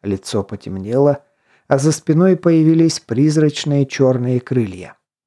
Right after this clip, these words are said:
«Воля высокой женщины не есть воля всех богов Севера», свистящим шепотом произнес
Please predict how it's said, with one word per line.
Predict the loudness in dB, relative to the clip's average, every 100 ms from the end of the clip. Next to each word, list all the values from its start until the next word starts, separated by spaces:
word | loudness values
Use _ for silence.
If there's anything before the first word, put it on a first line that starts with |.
| _ _ _ _ _ _ _ _ _ _ _ _ _ _ _ _ _ _
«Воля | -20 -14 -12 -8 -2 -2
высокой | -2 -4 0 0 0 0 0
женщины | 2 2 2 0 0 2 4
не | 4 2
есть | 2 2 2 -2 -6
воля | 0 2 4 2
всех | 0 0 0 0
богов | -4 -4 0 0 -2
Севера», | -6 -2 -2 -4 -14 -16 -16 _ _ _ _ _ _ _
свистящим | -14 -8 -8 -4 -2 -2 -2 -2 -2
шепотом | 0 -2 -2 -6 -6
произнес | -4 -4 -4 -6 -12 -12 -12